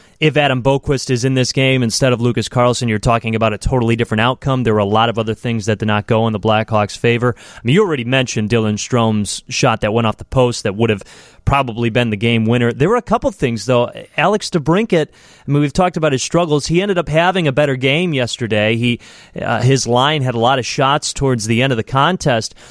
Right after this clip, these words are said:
but there were a few times where he had open looks, and he just kinda waysided it. Um,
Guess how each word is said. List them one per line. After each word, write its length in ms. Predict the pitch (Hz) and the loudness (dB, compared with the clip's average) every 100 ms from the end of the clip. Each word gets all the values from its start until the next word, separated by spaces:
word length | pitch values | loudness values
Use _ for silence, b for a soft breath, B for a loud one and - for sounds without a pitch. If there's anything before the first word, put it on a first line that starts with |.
| B | B
but 80 | 151 | 0
there 100 | 165 | 2
were 60 | 214 | 2
a 60 | |
few 240 | 165 160 214 | 0 0 0
times 420 | 180 160 143 120 | 0 0 0 0
where 280 | 135 135 131 | 0 2 0
he 200 | 127 190 | 0 2
had 180 | 196 156 | 4 2
open 360 | 156 151 131 | 2 0 -2
looks, 400 | 107 107 - - | 2 0 0 -6
and 120 | - | -4
he 140 | 131 156 | 0 0
just 220 | 185 - | 0 0
kinda 380 | 170 156 135 123 | 0 2 2 0
waysided 840 | 139 110 123 131 - 120 113 120 123 | -2 2 2 2 0 0 0 0 2
it. 180 | 143 - B B B - | 0 -2 B B B -2
Um, 460 | 117 117 113 110 | 2 4 2 0